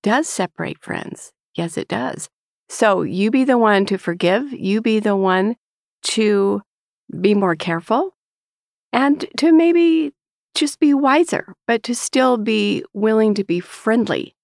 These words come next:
and to be a friend. And then Ephesians four thirty-two, "Be ye kind one to another, tender-hearted,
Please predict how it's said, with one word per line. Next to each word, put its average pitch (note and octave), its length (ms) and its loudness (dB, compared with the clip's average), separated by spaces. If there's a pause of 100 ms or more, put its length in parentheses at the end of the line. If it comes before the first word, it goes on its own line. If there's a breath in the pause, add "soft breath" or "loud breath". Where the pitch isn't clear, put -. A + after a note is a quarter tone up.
(140)
and F#3 120 0
to F3 60 -4
be F3+ 160 0
a F3 60 -2
friend. - 500 -4 (840)
And A#3 180 2
then A3+ 160 4
Ephesians G#3+ 480 0
four A3 240 -2
thirty-two, A#3+ 760 -2 (520)
"Be F#3 80 -2
ye G#3+ 300 2
kind A3 720 0 (260)
one F3+ 260 -2
to A#3+ 100 -4
another, F#3 400 0 (480)
tender-hearted, F#3+ 960 0